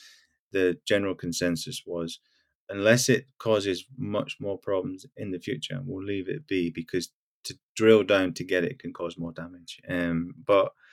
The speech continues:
there is the possibility that if it moves again, you know, it could be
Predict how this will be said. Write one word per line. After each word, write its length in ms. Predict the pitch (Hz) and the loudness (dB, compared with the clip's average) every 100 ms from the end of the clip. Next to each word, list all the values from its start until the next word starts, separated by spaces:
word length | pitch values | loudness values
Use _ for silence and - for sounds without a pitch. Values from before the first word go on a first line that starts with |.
| - - _ - | -20 -20 _ -2
there 140 | 107 | 6
is 120 | 117 113 | 6 6
the 80 | |
possibility 600 | - 101 92 87 90 87 92 | 0 -2 -4 -2 -4 -2 -2
that 100 | 90 | -2
if 100 | 82 | -4
it 120 | 78 | -6
moves 220 | 90 85 | -4 -4
again, 380 | 80 82 82 80 | -4 -2 0 -2
you 80 | 85 | -4
know, 100 | 82 | -8
it 120 | - | -10
could 140 | - - | -20 -16
be 140 | 73 | -16